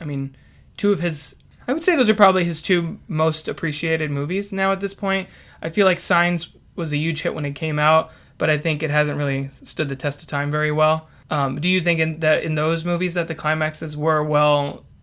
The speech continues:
you know, well, uh, developed and, and surprising, or do you think that the, that in those cases that, even, even in those cases, which are considered probably his best work, do you think it's still symptomatic of that same issue?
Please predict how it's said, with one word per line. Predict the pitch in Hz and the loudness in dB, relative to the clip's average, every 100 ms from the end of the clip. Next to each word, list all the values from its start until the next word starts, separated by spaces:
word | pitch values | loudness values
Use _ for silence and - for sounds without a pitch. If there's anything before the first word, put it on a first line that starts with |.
| _ | _
you | 135 | -8
know, | 131 | -6
well, | 131 147 143 143 139 | 0 0 2 0 0
uh, | 131 131 | 0 0
developed | 139 139 156 - | 0 2 2 0
and, | 131 127 131 - - - - | -8 -8 -12 -20 -20 -16 -6
and | 139 | -4
surprising, | 160 147 151 156 175 185 | -4 0 2 2 -2 -2
or | 156 | -2
do | 147 | -2
you | |
think | 139 139 139 | -4 -6 -6
that | 143 | -6
the, | 131 131 - | -6 -6 -10
that | - 135 127 - - - _ _ - | -6 -4 -4 -6 -16 -20 _ _ -6
in | 151 156 | -2 0
those | 156 147 - | 2 0 0
cases | 147 135 135 139 | -2 -2 -4 -2
that, | 127 - | -2 -2
even, | 170 180 | -2 0
even | 190 190 180 165 | 2 2 2 0
in | |
those | 175 180 | 0 0
cases, | - 151 147 139 | 2 0 0 -8
which | 139 | -8
are | 143 | -6
considered | 139 156 147 143 | -6 -2 -4 -2
probably | 156 147 | 0 0
his | 131 131 | -2 -2
best | 143 135 - | -2 -2 -2
work, | 139 156 160 - - - - | 0 0 -2 -16 -20 -18 -6
do | 156 | -2
you | 143 | 0
think | 139 | 0
it's | 135 | -2
still | - 143 135 135 | 0 0 0 -6
symptomatic | - 160 139 139 135 127 | -8 -6 -2 -2 -2 -4
of | 131 | -8
that | 123 | -8
same | 127 123 | -6 -8
issue? | 131 - 113 | -8 -10 -14